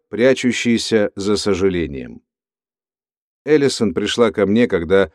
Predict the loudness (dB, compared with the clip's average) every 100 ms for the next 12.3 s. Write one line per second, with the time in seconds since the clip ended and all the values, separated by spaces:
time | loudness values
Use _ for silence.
0 | _ -10 -8 -4 -4 -4 -2 0 2 0
1 | -4 -6 -6 -2 -2 -2 -4 -10 -16 -8
2 | -4 -4 -2 -2 -2 -2 -6 -6 -8 -8
3 | -10 -12 -18 _ _ _ -10 -2 0 2
4 | 0 -2 -2 0 0 -2 -2 -4 -4 -4
5 | -4 -4 -2 0 0 -4 -6 -10 -8 -6
6 | -4 -4 -4 -4 -4 -6 -6 -10 -12 _
7 | _ _ _ -10 -2 0 0 2 2 4
8 | 4 0 0 0 0 -2 -4 0 2 2
9 | 0 -4 0 2 2 0 0 -2 -2 -2
10 | 2 2 2 2 2 2 0 -4 -2 0
11 | 2 2 0 -4 -2 -2 0 -2 -4 -6
12 | -4 0 -2